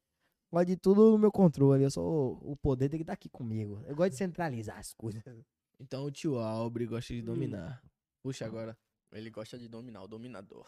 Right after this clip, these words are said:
Speaker 1: Manda pro pai.
Speaker 3: Vamos de mais um aqui então, né? Cadê aqui a outra aqui?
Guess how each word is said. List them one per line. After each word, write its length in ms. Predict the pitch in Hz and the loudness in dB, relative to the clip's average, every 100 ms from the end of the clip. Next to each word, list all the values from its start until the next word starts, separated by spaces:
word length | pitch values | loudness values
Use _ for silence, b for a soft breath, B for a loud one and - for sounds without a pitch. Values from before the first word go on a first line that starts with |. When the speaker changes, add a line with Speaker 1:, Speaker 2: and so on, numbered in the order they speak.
| _ | _
Speaker 1:
Manda 180 | 131 135 | -12 -10
pro 140 | 135 | -10
pai. 340 | 113 120 107 98 _ _ _ _ _ _ _ _ | -10 -8 -8 -14 _ _ _ _ _ _ _ _
Speaker 3:
Vamos 160 | - 214 | -8 -6
de 80 | 208 | -2
mais 280 | 208 175 139 | 0 -2 -2
um 80 | 165 | -4
aqui 180 | 151 151 | -4 -8
então, 340 | 131 110 107 | -8 -8 -6
né? 200 | 135 180 _ _ _ _ _ _ _ _ _ _ _ _ _ | -8 -8 _ _ _ _ _ _ _ _ _ _ _ _ _
Cadê 240 | 123 117 | -8 -6
aqui 180 | 107 - | -8 -8
a 40 | |
outra 180 | 104 104 | -10 -10
aqui? 360 | - 107 92 | -14 -14 -14